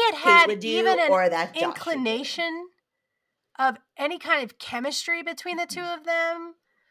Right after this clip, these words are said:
Speaker 1: or any kind of, like,
Speaker 2: Mm-hmm.
Speaker 1: I mean, there's a scene where he's, like, kind of creeping out on her and, like, you can tell he likes her, but that's
Speaker 2: Mm.
Speaker 1: different. Like, that's not
Speaker 2: Yeah.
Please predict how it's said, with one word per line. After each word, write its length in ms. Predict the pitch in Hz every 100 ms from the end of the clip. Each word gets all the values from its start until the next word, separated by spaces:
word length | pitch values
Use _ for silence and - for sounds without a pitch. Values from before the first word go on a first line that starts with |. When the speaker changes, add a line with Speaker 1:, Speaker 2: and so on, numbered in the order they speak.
| _ _ -
Speaker 1:
or 320 | 247 240 247
any 200 | 294 339
kind 280 | - 320 285
of, 100 | 240
like, 300 | 254 233 226
Speaker 2:
Mm-hmm. 540 | 226 254 190 185 190 254
Speaker 1:
I 40 |
mean, 240 | 285 302 294 262
there's 220 | 294 320
a 60 | 311
scene 280 | 359 370 359
where 120 | 311
he's, 240 | 302 269
like, 180 | 262 226
kind 220 | - 277
of 120 | 247
creeping 360 | - 269 269 233
out 160 | 226 247
on 120 | 240
her 200 | 240 240
and, 100 | 233
like, 200 | 208 196
you 60 | 220
can 140 | 247
tell 200 | 240 226
he 180 | 208 233
likes 440 | 196 208 240 - -
her, 300 | 330 359 381 _ _ _ - _
but 120 | 330 381
that's 380 | 370 - - - _ 214
Speaker 2:
Mm. 40 |
Speaker 1:
different. 600 | 202 311 - 214 - - _
Like, 240 | 240 240 226
that's 300 | 277 277 302
not 260 | 285 285 277
Speaker 2:
Yeah. 260 | 165 101